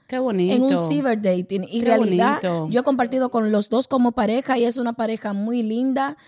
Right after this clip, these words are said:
Speaker 2: Son los dos divorciados, tienen hijos los dos. Y ellos hicieron una compatibilidad increíble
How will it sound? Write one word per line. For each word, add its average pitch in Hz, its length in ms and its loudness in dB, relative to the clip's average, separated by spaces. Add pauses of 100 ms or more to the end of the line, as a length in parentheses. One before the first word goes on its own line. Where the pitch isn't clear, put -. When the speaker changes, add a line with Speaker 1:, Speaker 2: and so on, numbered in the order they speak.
Speaker 2:
Son 233 220 -2
los 226 160 0
dos 208 160 -2
divorciados, 214 680 -2
tienen 208 360 -4
hijos 202 260 0
los 190 220 0
dos. 220 280 0 (260)
Y 226 180 -4
ellos 269 500 -2
hicieron 247 500 -2
una 269 200 -2
compatibilidad 220 920 -6
increíble 254 680 -4